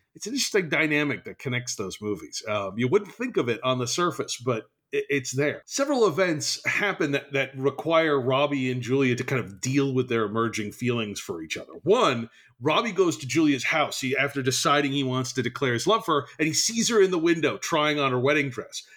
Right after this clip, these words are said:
Uh, and he sees her, he assumes she's imagining herself getting married to Glenn, but in fact, she's pretending to, that, that she's marrying Robbie. Because she also realizes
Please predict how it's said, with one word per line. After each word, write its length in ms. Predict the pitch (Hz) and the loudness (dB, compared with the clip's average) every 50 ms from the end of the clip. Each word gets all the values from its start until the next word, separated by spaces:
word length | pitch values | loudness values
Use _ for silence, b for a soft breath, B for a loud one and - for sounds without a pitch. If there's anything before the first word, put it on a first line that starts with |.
| B B | B B
Uh, 200 | 147 143 135 135 143 | 2 2 2 2 2
and 160 | 160 165 160 135 123 151 | 0 0 -2 -4 -10 -12
he 80 | 160 | -10
sees 320 | 147 - - 339 330 - - | -8 -8 -6 -4 -4 -2 0
her, 240 | 190 175 151 131 B B B B _ | 2 2 0 0 B B B B _
he 140 | - - 214 | -6 -2 0
assumes 680 | - - - - - - 370 381 320 202 156 147 131 | 2 2 2 2 2 4 4 4 4 4 0 0 -2
she's 200 | - - 190 143 | -2 -2 0 0
imagining 580 | 180 170 151 151 151 190 202 - 202 196 190 175 | 0 0 0 0 0 0 0 0 -2 -2 -2 -2
herself 460 | 156 165 165 - - 180 165 156 - | 0 0 0 2 2 2 2 0 0
getting 280 | 135 156 143 143 143 143 | 0 0 0 0 0 0
married 300 | 147 147 143 143 143 131 | 2 2 2 2 2 0
to 60 | 127 | -2
Glenn, 400 | 123 131 143 208 214 165 147 123 B B B | -2 0 2 2 2 2 0 -4 B B B
but 100 | - 165 | -2 0
in 120 | 165 156 | 0 0
fact, 480 | 156 - - 262 226 190 - - - - b b b b b | -2 -4 -2 0 0 0 -2 -6 -12 -20 b b b b b
she's 240 | - - 190 156 | -4 -2 -2 -4
pretending 760 | - - - 156 - - - - 208 196 185 185 170 160 135 120 - _ | -2 -4 -6 -4 -4 -4 -2 -2 -2 0 -2 -4 -4 -4 -8 -12 -14 _
to, 280 | - - 175 156 - 156 143 | -6 -4 -4 -4 -4 -4 -2
that, 260 | 135 147 143 143 _ | 0 0 0 0 _
that 140 | 143 135 127 | -2 -2 0
she's 200 | - 151 131 113 | -2 -2 -2 0
marrying 420 | 127 131 123 120 117 110 104 101 98 | 0 0 0 0 -2 -4 -4 -4 -4
Robbie. 240 | 101 98 92 92 - _ _ _ B B B - | -2 -2 -4 -4 -6 _ _ _ B B B -4
Because 220 | 156 - 170 156 | -2 0 0 0
she 100 | 120 165 | 2 4
also 220 | 190 233 233 - 185 | 4 4 4 4 2
realizes 540 | 147 156 147 143 139 135 139 127 135 123 B | 2 2 2 4 4 2 2 0 -2 -6 B